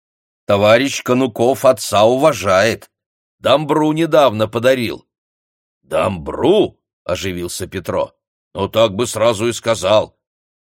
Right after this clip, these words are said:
Я ж эту дамбру у одного убитого калмычка трофеем взял, да хотел в костёр пустить,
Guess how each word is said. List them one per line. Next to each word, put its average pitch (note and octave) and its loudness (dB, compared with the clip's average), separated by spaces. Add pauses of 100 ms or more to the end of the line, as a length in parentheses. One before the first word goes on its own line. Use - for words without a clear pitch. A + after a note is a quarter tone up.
(140)
Я B2 2
ж - -8
эту C3 0
дамбру A#2 0 (440)
у F#2+ 0
одного D3 2
убитого C#3 0
калмычка C3+ -2
трофеем B2+ -2
взял, D#2+ -4 (380)
да - -4
хотел C3+ 0
в - -14
костёр C#3 -2
пустить, G#2 -10